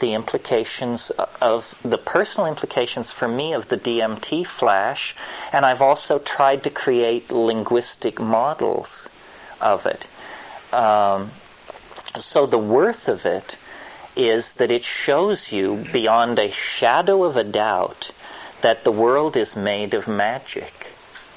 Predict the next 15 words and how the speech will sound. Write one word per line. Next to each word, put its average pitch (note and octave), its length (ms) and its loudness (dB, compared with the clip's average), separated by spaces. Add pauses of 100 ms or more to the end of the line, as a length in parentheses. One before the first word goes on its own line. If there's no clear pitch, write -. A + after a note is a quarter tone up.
That's - 480 0
what - 160 -6
the G#2+ 80 0
world F#2 420 -2
is - 160 -10
made F#2 340 -6
of. - 300 -4 (260)
Not C#3 460 0
natural G#2 720 -2
law, F#2+ 540 -2 (340)
not C#3+ 360 2
interlocking G2 1040 0
cause F#2 540 -4
and F2+ 140 -6
effect, - 720 -6